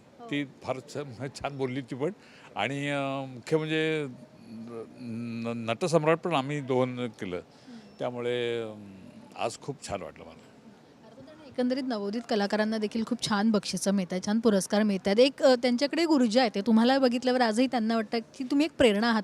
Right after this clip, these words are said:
Speaker 1: त्यांच्यासाठी. सर, नाटकात येणाऱ्या नवीन पिढीला तुम्हाला काय सांगावं असं वाटतं?
Speaker 2: काही नाही, असंच काम करत राहा, चांगलं करत राहा, प्रामाणिकपणे करत राहा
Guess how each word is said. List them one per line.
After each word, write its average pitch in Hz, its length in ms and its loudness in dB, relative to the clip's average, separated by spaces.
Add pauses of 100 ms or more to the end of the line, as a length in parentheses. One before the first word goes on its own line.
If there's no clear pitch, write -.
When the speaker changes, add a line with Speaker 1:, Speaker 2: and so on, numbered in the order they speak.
Speaker 1:
त्यांच्यासाठी. 196 440 -2
सर, 208 120 0 (260)
नाटकात 240 320 4
येणाऱ्या 320 260 2
नवीन 269 260 4
पिढीला 262 280 2
तुम्हाला 254 260 4
काय 233 180 2
सांगावं 190 320 2
असं 175 140 0
वाटतं? - 280 -16 (680)
Speaker 2:
काही 131 120 6
नाही, 160 140 2
असंच 156 200 -4
काम 147 220 0
करत 123 220 -4
राहा, 160 360 -6
चांगलं 123 220 0
करत 107 240 -4
राहा, 107 120 -4
प्रामाणिकपणे 117 600 -6
करत 90 280 -12
राहा 120 120 -8